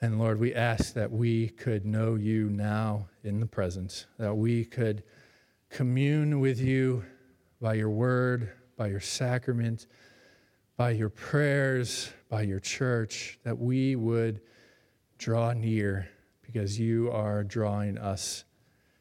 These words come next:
near to yourself. Lord, we thank you that you welcome sinners. We thank you that you welcome the outcast, the ones who the world says has no value.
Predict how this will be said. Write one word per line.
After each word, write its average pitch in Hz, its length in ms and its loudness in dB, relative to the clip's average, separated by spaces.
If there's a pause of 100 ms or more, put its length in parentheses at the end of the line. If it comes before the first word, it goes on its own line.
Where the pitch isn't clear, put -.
(120)
near 113 680 0
to - 140 -4
yourself. 104 840 -4 (880)
Lord, 117 160 0
we 117 120 2
thank 131 240 -2
you 127 80 0
that 117 160 2
you 117 160 2
welcome 120 580 0 (460)
sinners. 131 800 0 (840)
We 117 80 -4
thank 131 300 0
you 127 120 2
that 117 220 0
you 123 80 2
welcome 117 480 0
the 107 160 2
outcast, 113 840 -2 (840)
the 131 80 2
ones 127 580 2
who 117 540 0 (1200)
the 127 100 2
world 120 460 2
says 98 380 -2
has 113 220 4
no 113 200 0
value. 95 520 -2